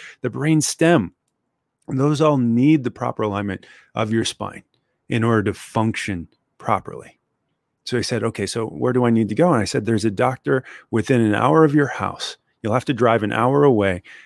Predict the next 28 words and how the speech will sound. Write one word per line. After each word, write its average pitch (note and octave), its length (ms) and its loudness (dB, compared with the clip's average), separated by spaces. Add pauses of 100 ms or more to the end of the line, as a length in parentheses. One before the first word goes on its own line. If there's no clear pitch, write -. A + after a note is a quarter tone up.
(120)
uh, G2+ 240 -2
to - 160 -8
go A#2 160 2
see B2 240 0
him A2+ 300 -4
and F#2+ 100 -6
see - 100 -6
what G#2 140 -4
his G#2+ 220 -6
recommendations G2+ 720 -2
are, G2 100 -4
because G#2 380 -6
you C#3 80 2
coming C3 280 2
to G#2+ 60 2
see A#2 240 -2
me A2 160 2
from G2 380 -4
Michigan G2 400 -6
is F2 80 -14
just - 240 -12
not G#2 240 -4
gonna G2+ 160 -4
work G2 340 0 (380)
on G#2 120 0
a G2+ 60 2
weekly G2 380 0
basis." - 480 -4